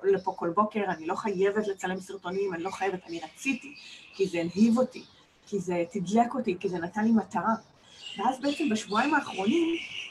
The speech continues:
אחרי שלפני שלושה שבועות החלטתי את כל ההחלטות האלה, היה לי למה לקום בבוקר, כי הייתה לי מטרה, היה לי בהירות לגבי מה אני רוצה ליצור ולצלם, וכאילו, ה-, במרכאות להיאבק על זה, אבל זה לא היה להיאבק, אני נהניתי מאוד מהיצירה הזאת,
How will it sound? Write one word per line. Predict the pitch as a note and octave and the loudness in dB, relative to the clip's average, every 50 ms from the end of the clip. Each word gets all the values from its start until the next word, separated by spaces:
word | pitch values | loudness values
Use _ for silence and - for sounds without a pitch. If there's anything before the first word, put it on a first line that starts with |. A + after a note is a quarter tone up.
| - - - | -14 -8 -6
אחרי | - - G3 A3 A#3 | -2 2 4 4 4
שלפני | - C4+ A3 G#3 - A3+ A#3 | 4 2 -2 0 0 0 0
שלושה | A3+ - G#3+ G#3+ A#3+ | 0 0 -2 -2 -2
שבועות | B3 - A3 G#3+ A#3+ B3 A#3 - - - | -4 -2 2 2 2 2 2 -2 -8 -8
החלטתי | G#3+ - - - G#3 A3 B3 - F4+ E4+ B3+ G3 | -6 -4 0 4 4 4 4 4 2 2 2 0
את | F#3+ | 2
כל | - - F#3 | 2 2 4
ההחלטות | F3+ F3+ F3+ - F3 E3+ - F3+ F3+ - | 4 4 2 -2 -8 -8 -6 -8 -6 -4
האלה, | F3 F3+ F#3+ G4 - | -2 -2 -2 -2 -4
היה | G3+ G#3 A3+ B3 C#4+ | -2 0 2 4 4
לי | E4 D#4 C4+ A#3+ | 2 2 2 2
למה | A3+ B3 C4 | 2 2 0
לקום | B3+ - B3+ A3 | -2 -2 -2 -2
בבוקר, | G#3 F#3 F3+ - F#4 - - G#3+ E3+ E3+ - - - - - - - _ - | -2 -2 -6 -6 -6 -6 -4 -6 -6 -6 -8 -14 -20 -20 -20 -20 -20 _ -4
כי | - F#3+ | -2 -2
הייתה | F#3 F#3 A#3+ B3+ | 0 2 4 4
לי | C4+ C#4+ | 4 4
מטרה, | B3+ A#3 A3+ - G#3 F#3+ A#3 C4+ C4+ A3+ | 2 2 0 0 0 2 2 4 4 4
היה | G3 F#3+ F#3+ G#3 | 4 4 2 2
לי | A#3 A#3 G#3 | 2 2 2
בהירות | G3+ F#3 F#3+ G3 A#3 B3+ G#3+ | 4 4 4 4 4 2 0
לגבי | G3+ F#3 F#3+ F3+ G3+ | 0 0 0 0 0
מה | G3 G3 | 0 0
אני | G3 G3 F#3+ | 0 -2 -2
רוצה | F3+ F3+ - - F#3+ | -4 -4 -4 -4 -4
ליצור | F3+ F3+ - - D4+ C#4 A#3+ G3+ F3+ | -4 -4 -4 -2 0 2 2 2 0
ולצלם, | F#3+ F#3 F#3+ - - A#3+ C4 C#4 D4+ C4+ A3+ F#3+ F3 | -4 -4 -4 -6 -8 -6 -4 0 0 2 2 0 0
וכאילו, | F#3+ F#3 - - - - - - - - - C#4+ C4+ C#4 - | -2 -4 -6 -8 -18 -20 -18 -16 -10 -4 -2 0 2 4 4
ה-, | G3+ F#3+ F#3 F#3 - - - - - - - - - - | 4 4 2 -2 -6 -8 -10 -10 -10 -10 -10 -12 -8 -4
במרכאות | G#3 G3+ G3+ G3 - - G#3 A#3 D4 D4 | -2 0 0 0 2 4 4 4 4 4
להיאבק | D#4+ - G#3 F#3+ F3 E3+ G#3 A3 A3 - | 6 6 6 6 6 4 2 2 4 4
על | B3+ A#3 | 4 4
זה, | - - - - - | 2 0 -2 -6 -4
אבל | E3+ E3+ | -6 -8
זה | - - F#3+ | -6 -4 -4
לא | A#3 F4 A4 A4 | -2 -2 0 2
היה | G4 B3 | 2 4
להיאבק, | G#3 F3 E3+ F3 F3 F3 E3+ - - D#3+ | 4 4 2 2 0 -4 -6 -6 -8 -16
אני | D#3+ E3 | -18 -16
נהניתי | E3 E3 - F3 F#3+ B3 D4+ - E4+ | -16 -16 -14 -10 -10 -8 -6 -4 -4
מאוד | C4+ A3+ B3 D4 D#4+ | -2 0 0 0 0
מהיצירה | D#4+ D#4 C#4+ A#3 A3 - - - E3+ D#3+ D3+ | -2 -4 -2 -2 -2 -2 -2 -4 -4 -4 -4
הזאת, | D#3 E3+ - D3 D#3 | -6 -6 -8 -10 -12